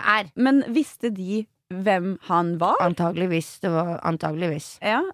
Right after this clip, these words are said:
Speaker 2: altså, er det derfor, har du, så du noe, hørte du noe?
Speaker 1: Nei,
Speaker 2: Altså, jeg
Speaker 1: fordi
Speaker 2: vil jo få deets fra du som var der.
Speaker 1: Ja, jeg skulle ønske jeg kunne si at, eh, jeg visste noe mer, ikke at jeg så det,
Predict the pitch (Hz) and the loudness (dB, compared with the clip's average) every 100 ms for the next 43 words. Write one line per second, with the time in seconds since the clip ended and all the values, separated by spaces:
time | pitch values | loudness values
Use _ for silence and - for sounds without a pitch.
0 | - 233 202 - - 190 196 180 165 - | -2 0 0 -2 -2 -2 -2 -4 -6 -4
1 | 196 - - - - 226 208 208 220 _ | -2 -2 -4 -4 -2 0 0 -4 -6 _
2 | _ - - 294 285 294 294 247 262 247 | _ -14 -4 -2 0 2 4 4 4 2
3 | 233 254 233 240 233 233 233 254 233 214 | 2 6 6 6 4 4 4 4 2 -2
4 | 220 202 185 180 - 175 175 170 175 175 | -6 -10 -8 -10 -10 -8 -8 -8 -6 -6
5 | 151 131 196 233 226 233 233 220 226 - | -4 0 0 2 4 4 4 2 -2 -2
6 | 240 226 - 226 208 165 - - 190 190 | -4 -4 0 2 2 0 -6 -2 2 2
7 | 185 175 165 170 - 170 165 165 - 160 | 0 -2 -4 -4 -8 -4 -2 -2 -2 -2
8 | 156 _ 165 165 160 165 - 170 170 180 | -2 _ -6 -2 -2 -4 -4 -2 -2 -4
9 | - 165 160 160 165 233 247 - 202 - | -6 -2 0 2 4 4 2 -4 -8 0
10 | 165 160 165 - - 135 117 147 220 | 0 2 0 -2 -6 -2 2 4 4